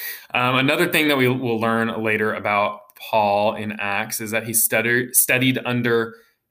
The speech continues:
a rabbi, a very well-known rabbi named Gamaliel.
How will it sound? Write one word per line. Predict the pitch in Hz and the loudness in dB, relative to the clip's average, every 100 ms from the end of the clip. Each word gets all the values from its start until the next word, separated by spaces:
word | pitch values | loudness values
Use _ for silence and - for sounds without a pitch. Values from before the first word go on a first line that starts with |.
| - | -2
a | 117 107 104 104 101 - _ _ _ _ _ - | 0 0 0 -2 -6 -12 _ _ _ _ _ -8
rabbi, | 123 131 131 107 104 113 | -2 0 2 2 2 0
a | 110 | 0
very | 123 135 | -2 0
well-known | 127 120 117 117 143 135 | 0 0 0 -2 -4 -4
rabbi | 104 95 95 101 | -4 -4 -2 -4
named | 101 104 101 | -2 -4 -6
Gamaliel. | 107 104 107 117 123 135 196 - | -4 0 0 2 0 0 -2 -8